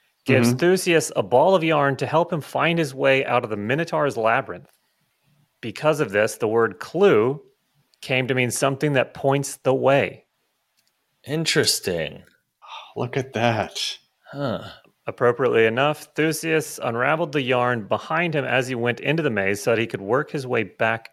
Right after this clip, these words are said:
Speaker 1: out in reverse. So there you go. Clue comes from a Greek ball of yarn.
Speaker 2: And, and where else are you gonna learn facts like these?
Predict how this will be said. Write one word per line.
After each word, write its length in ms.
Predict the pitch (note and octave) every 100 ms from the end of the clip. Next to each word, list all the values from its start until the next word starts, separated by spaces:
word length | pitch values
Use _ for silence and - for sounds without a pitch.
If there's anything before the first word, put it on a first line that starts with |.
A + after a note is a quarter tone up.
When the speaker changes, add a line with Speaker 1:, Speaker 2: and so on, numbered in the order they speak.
| -
Speaker 1:
out 260 | G2+ -
in 80 | G2+
reverse. 640 | F#2 F#2 A#2 A2 - - - _ _ _ _ _ _ _ _ _ _ _
So 140 | - F#2
there 200 | G2+ G2+
you 120 | G2+
go. 300 | G2+ G#2+ - _ _ _ _ _ _ -
Clue 520 | - C#3+ C3+ G#2 A2+ _ _ _ _ _ -
comes 240 | A#2+ A2+
from 220 | - G#2+ G#2+
a 60 |
Greek 420 | F2+ A2 B2+ - G#2
ball 260 | G2+ G#2+
of 100 | A2+
yarn. 380 | A#2 C#3 A#2+ G#2+ _ _ _ _ _ _ _ _ _ - - _ _ _ _ -
Speaker 2:
And, 320 | A2 G#2+ A2+
and 180 | A2 A#2
where 220 | C#3+ C#3
else 520 | D3 B2 - - - -
are 60 | G#2
you 100 | A2
gonna 180 | A2 G2+
learn 480 | A2 G2+ F2+ F2 -
facts 500 | - G2+ G2 - -
like 200 | F2+ F2+
these? 580 | G2 F2+ E2 - -